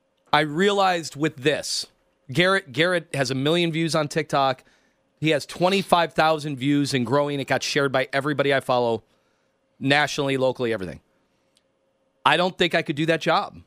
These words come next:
because the producers of First Take or Undisputed or whatever Nick Wright's new show is, seems to have a new one every month, whatever those shows that I would be asked to be on,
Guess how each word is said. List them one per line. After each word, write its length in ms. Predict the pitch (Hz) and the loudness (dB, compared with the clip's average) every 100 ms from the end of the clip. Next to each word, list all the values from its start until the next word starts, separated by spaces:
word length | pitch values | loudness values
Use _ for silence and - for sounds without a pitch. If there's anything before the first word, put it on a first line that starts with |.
| _ _ _ _ _ _ _ | _ _ _ _ _ _ _
because 800 | 147 143 165 147 139 131 117 - - _ _ _ _ | -4 0 0 0 -2 -4 -6 -8 -10 _ _ _ _
the 100 | 147 | -2
producers 640 | 147 165 175 190 180 160 147 | 0 2 2 0 -2 -2 -2
of 80 | 135 | -2
First 320 | 160 156 - | 0 0 0
Take 500 | 147 139 135 - - _ _ _ _ _ | 0 0 -2 -8 -20 _ _ _ _ _
or 160 | - 143 | -2 0
Undisputed 960 | 151 156 147 - 143 139 135 131 127 131 _ _ _ _ _ _ - | 0 -2 -6 -4 0 2 0 -2 -4 -8 _ _ _ _ _ _ -2
or 280 | 139 139 139 | 2 2 2
whatever 300 | 143 151 151 | 0 0 -2
Nick 240 | 147 - | -4 -2
Wright's 480 | 147 139 - - - _ _ _ _ _ - | 0 0 -2 -6 -6 _ _ _ _ _ -10
new 260 | 135 151 | 0 0
show 360 | 156 - 147 139 | 0 0 2 2
is, 340 | 135 131 127 | 0 -2 -4
seems 440 | 120 - - 135 123 | -6 -8 -6 -4 -2
to 40 | |
have 80 | 131 | -2
a 40 | |
new 120 | 123 127 | 0 0
one 120 | 123 | 0
every 120 | 120 | -2
month, 220 | 120 117 _ _ _ _ _ _ | -2 -6 _ _ _ _ _ _
whatever 460 | - 127 170 180 214 | -4 0 2 2 0
those 480 | 208 196 190 - - - | 0 0 0 -6 -10 -8
shows 460 | - - 185 175 160 | -2 2 2 0 0
that 80 | |
I 100 | 160 | 0
would 100 | 156 | 0
be 140 | 147 151 | 0 0
asked 220 | 156 - | 0 -2
to 60 | 143 | -2
be 160 | 190 | 0
on, 360 | 175 113 107 | 0 -2 -8